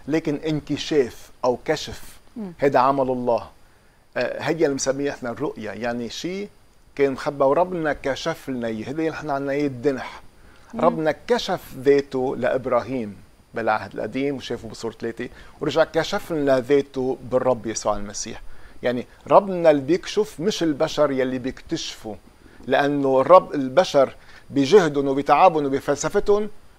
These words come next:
Speaker 1: اكتشفوا إنه في خالق وفي مخلوقين، أكثر من هيك ما بيقدروا يعملوا.
Speaker 2: مم.
Speaker 1: لكن الله يلي كشف عن
Speaker 2: عن ذاته.
Speaker 1: صورته
Speaker 2: صح.
Speaker 1: إنه هو الثالوث محبة،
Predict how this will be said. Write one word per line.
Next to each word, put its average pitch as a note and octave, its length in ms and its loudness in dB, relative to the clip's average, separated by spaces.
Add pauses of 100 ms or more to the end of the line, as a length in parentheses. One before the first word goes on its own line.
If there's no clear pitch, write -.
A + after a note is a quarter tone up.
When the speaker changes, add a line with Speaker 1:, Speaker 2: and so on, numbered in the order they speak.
Speaker 1:
اكتشفوا D#3+ 420 -2
إنه D3 80 0
في C#3 120 -8
خالق D3+ 360 2 (380)
وفي C3 200 -6
مخلوقين، B2 640 -6
أكثر D3 240 2
من C#3 100 0
هيك C#3 100 -4
ما C3+ 120 -2
بيقدروا A#2 220 -4
يعملوا. G2 320 -6
Speaker 2:
مم. A#3 160 -8 (400)
Speaker 1:
لكن C4+ 380 2 (100)
الله F#3+ 340 6
يلي C#3 240 2
كشف C3 500 -4 (320)
عن B2+ 180 2
Speaker 2:
عن G#3 80 0
ذاته. G3 300 2
Speaker 1:
صورته D3+ 460 0 (100)
Speaker 2:
صح. G3 80 -14 (380)
Speaker 1:
إنه C#3 180 0
هو C#3+ 140 0
الثالوث A#2+ 460 -2
محبة، - 480 -10